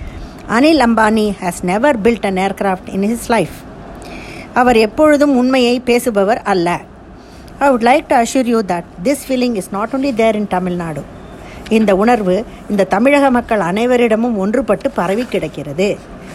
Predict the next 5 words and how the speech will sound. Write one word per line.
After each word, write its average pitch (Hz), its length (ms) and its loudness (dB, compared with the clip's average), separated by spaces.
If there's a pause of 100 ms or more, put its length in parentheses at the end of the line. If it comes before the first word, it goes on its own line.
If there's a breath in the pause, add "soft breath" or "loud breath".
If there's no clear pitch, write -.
(380 loud breath)
Truth 220 300 4
will 226 200 2
triumph. 185 340 2 (560)
உண்மை 285 320 4
என்பது 185 480 2